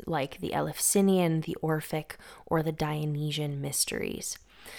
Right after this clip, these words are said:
But just keep in mind that some of the earliest conceptions of Hades is of a realm where all souls who've received a proper burial would go,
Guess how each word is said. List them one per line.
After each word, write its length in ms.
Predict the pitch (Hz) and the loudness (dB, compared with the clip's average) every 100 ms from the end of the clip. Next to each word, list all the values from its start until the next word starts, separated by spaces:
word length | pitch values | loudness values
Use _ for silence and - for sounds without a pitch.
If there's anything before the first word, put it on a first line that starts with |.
| - - | -14 -10
But 100 | - | 0
just 200 | 196 202 | 4 6
keep 180 | - 254 | 6 8
in 140 | 262 226 | 10 12
mind 240 | 196 190 | 10 10
that 80 | - | 6
some 280 | - 202 214 | 8 8 8
of 120 | 202 | 6
the 140 | - - | 2 6
earliest 640 | 190 208 233 233 202 - | 8 10 8 8 6 0
conceptions 800 | - 208 - 185 180 - 180 175 | 2 4 4 2 2 2 2 2
of 120 | 170 | -2
Hades 560 | - 160 156 147 147 - | -4 -2 -2 0 -2 -2
is 180 | 160 160 | 0 2
of 120 | 160 | 2
a 80 | 160 | 2
realm 500 | 160 170 170 170 160 | 4 4 4 4 2
where 200 | 156 - - | 0 0 8
all 300 | 180 190 196 | 10 10 8
souls 640 | - 170 160 151 151 - - | 4 6 6 4 2 -2 0
who've 200 | 175 165 | 0 2
received 380 | 170 - 175 170 | 2 2 2 0
a 40 | |
proper 460 | 165 - 165 165 175 | -6 2 2 4 0
burial 800 | 160 147 147 147 151 147 156 185 | 0 -2 -2 -2 -2 -2 -4 -4
would 180 | 160 - | -4 -2
go, 340 | - - - | -2 -2 -4